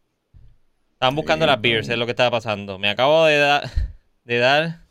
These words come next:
Speaker 1: mortilla de Barrier. Oh, nosotros no vamos con eso, no tenemos, no conseguimos de Barrier, pero vamos con, como puse en el título del, del episodio de hoy, eh, para arrancar el veinte veintiuno en Equilibrium, fue lo que puse, creo que fue.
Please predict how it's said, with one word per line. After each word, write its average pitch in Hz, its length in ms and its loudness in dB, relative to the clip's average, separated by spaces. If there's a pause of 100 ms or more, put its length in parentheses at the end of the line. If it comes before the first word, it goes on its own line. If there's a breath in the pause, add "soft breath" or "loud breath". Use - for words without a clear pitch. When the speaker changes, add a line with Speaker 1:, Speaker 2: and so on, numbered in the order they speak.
(680)
Speaker 1:
mortilla 170 480 2
de 165 100 4
Barrier. 143 580 2
Oh, 131 580 4
nosotros 160 220 -2
no 220 60 0
vamos 214 220 0
con 208 180 0
eso, 202 380 0
no 156 120 -8
tenemos, 160 840 -4
no 123 80 -12
conseguimos 151 360 -10
de 147 120 -4
Barrier, 139 360 -2
pero 110 140 -8
vamos 117 240 -6
con, 117 800 -10 (400)
como 110 180 -20
puse 123 220 -8
en 139 80 -4
el 131 260 -6
título 135 340 -6
del, 117 520 -6 (480)
del 110 120 -10
episodio 117 460 -10
de 120 120 -2
hoy, 123 240 -6 (1200)
eh, 101 1200 -6
para 107 140 -4
arrancar 107 360 -6
el 131 80 -6
veinte 131 300 -8
veintiuno 135 760 -10
en 123 180 -6
Equilibrium, 110 760 -10
fue 113 100 -16
lo 113 80 -12
que 107 100 -16
puse, 101 240 -20
creo 92 160 -20
que 92 80 -20
fue. 90 160 -20